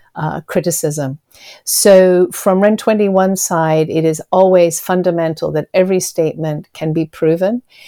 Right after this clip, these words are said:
and that we then link that data to clear, simple messages that also provide an, a way forward. Um,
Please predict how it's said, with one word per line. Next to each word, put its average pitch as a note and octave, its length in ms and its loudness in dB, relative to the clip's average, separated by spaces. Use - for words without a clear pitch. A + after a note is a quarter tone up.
and F3+ 260 2
that E3+ 480 0
we F#3 640 2
then F#3 320 2
link F#3 680 0
that E3 500 -2
data F#3 560 0
to F#3 640 0
clear, C4 600 4
simple G3 460 -4
messages F#3+ 800 -2
that G#3 260 2
also C#4+ 400 0
provide G3 760 0
an, F#3 240 -2
a F3+ 120 2
way E3+ 260 2
forward. D3+ 580 -4
Um, E3 460 0